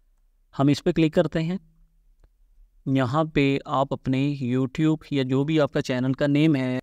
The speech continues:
आप यहाँ पे वो लिख सकते हैं। इसका जो साइज़ है वो आप यहाँ से आकर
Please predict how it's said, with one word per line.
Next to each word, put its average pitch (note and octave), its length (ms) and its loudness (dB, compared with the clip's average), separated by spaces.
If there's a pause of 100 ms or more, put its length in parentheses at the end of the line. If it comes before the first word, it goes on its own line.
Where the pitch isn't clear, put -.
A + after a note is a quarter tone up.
(100)
आप B2+ 180 -2
यहाँ B2+ 240 -2
पे C#3 160 0
वो D3 260 -2
लिख F3 160 0
सकते E3 360 -2
हैं। D#3+ 400 -4
इसका C#3+ 320 -2
जो C#3+ 160 0
साइज़ D3+ 560 0
है C#3+ 340 -4
वो C#3+ 360 -4
आप A#2 320 -6 (120)
यहाँ A#2+ 320 -2
से D3+ 140 -4
आकर C#3 400 -4